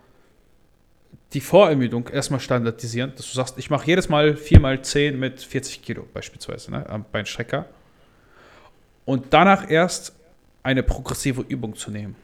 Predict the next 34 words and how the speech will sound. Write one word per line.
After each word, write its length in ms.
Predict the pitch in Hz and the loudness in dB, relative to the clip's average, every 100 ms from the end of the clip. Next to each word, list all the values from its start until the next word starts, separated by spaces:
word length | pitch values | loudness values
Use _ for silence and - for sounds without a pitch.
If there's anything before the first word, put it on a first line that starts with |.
| - _ _ _ _ _ _ - | -20 _ _ _ _ _ _ -8
Weißt 220 | 113 - | -6 -4
du, 20 | |
was 60 | 151 | -4
ich 40 | |
meine? 160 | 165 135 | -2 -4
Du 60 | |
kannst 360 | - 180 226 - | 0 2 2 -2
dich 100 | 214 | 0
ja 80 | 165 | 0
nicht 240 | 156 - | 0 0
dann, 200 | 156 143 - - _ _ _ _ _ _ _ _ _ | 0 0 -8 -20 _ _ _ _ _ _ _ _ _
also 160 | 123 127 | -6 -2
du 80 | 139 | 2
machst 200 | 185 185 | 2 2
halt 120 | - | 2
eine 200 | 185 208 | 2 2
Übung, 420 | - 151 185 226 - - _ _ - _ - | 2 0 0 -2 -10 -20 _ _ -20 _ -4
die 80 | 131 | 0
musst 280 | 165 - | 0 2
du 180 | 214 - - | 0 0 2
immer 360 | 180 220 233 - - _ _ - _ _ _ _ _ _ - | 4 4 2 -6 -20 _ _ -20 _ _ _ _ _ _ -18
standardisiert 720 | - 151 147 147 135 165 165 | -2 0 0 -2 2 2 0
lassen. 240 | 110 - - | -8 -8 -12
Du 80 | |
kannst 240 | - 175 190 | -2 -2 -2
dich 80 | 160 | -2
ja 80 | |
dann 140 | 143 139 | -2 0
nicht 180 | 185 - | -2 -2
in 100 | 147 | -2
dem 140 | 127 | -2
Strecker 540 | - 165 190 139 151 - | -2 0 0 0 -2 -4
progressiv 500 | - 139 120 - 123 | -4 -4 -4 -4 -4
steigern. 500 | - 120 110 131 220 | -2 0 0 -2 -4